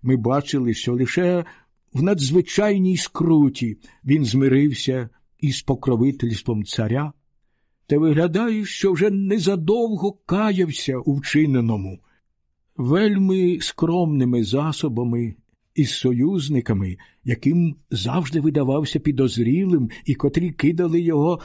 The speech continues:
так само легко, як він сам їх залишав, Хмельницький зумів протягом десяти років втримати Україну вільною від будь-якого чужеземного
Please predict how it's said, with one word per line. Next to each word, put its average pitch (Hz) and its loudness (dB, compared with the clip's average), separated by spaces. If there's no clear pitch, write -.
так 185 -4
само 185 2
легко, 170 0
як 160 0
він 165 2
сам 170 0
їх 151 -2
залишав, 165 0
Хмельницький 175 -2
зумів 135 -2
протягом 120 -2
десяти 123 -2
років 110 -4
втримати 175 0
Україну 139 -2
вільною 196 2
від 127 -2
будь-якого 139 -4
чужеземного 113 -2